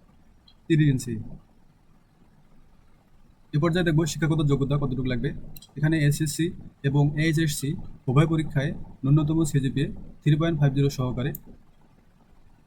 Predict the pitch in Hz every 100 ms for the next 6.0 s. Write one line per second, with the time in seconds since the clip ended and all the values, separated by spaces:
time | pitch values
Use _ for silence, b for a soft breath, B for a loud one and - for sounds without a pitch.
0 | _ 143 151 156 - 147 156 147 117 151
1 | - 151 147 151 160 139 - 151 139 143
2 | 147 139 135 - - - - 131 156 151
3 | - 180 151 147 143 - - 139 143 147
4 | 170 147 139 139 135 139 135 139 143 147
5 | 160 - - - - 147 139 127 123 120